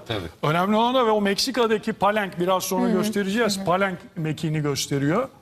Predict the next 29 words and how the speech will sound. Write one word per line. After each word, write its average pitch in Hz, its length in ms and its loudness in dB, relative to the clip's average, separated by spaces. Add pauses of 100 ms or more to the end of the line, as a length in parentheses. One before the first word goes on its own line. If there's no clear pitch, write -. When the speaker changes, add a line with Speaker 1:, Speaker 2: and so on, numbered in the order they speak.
(140)
Speaker 2:
"Bakın." 185 280 2
diyor, 170 160 2
"dünyanın 160 380 0
her 190 160 0
yerinde 175 440 -2
bu 165 80 -2
tür, 202 160 -4
bunlar 151 280 -2
eski 156 300 -4
dönemlerde 160 680 -2 (280)
yapılmış. 180 520 0
Buna 165 180 0
hemen 185 240 0
karbon 165 400 0
testi 147 320 -4
yapılsın." 117 560 -8
diyor. 226 120 -10 (480)
Daha 160 160 0
sonra 190 180 -4
karbon 156 360 -2
testiyle 165 420 -4
hakikaten 156 580 -2
bunun, 196 260 -2 (480)
e, 135 40 -2
üç 127 440 -2
dört 170 260 -2
bin 143 120 -2
yıllık 127 360 -8
olduğu. 110 320 -4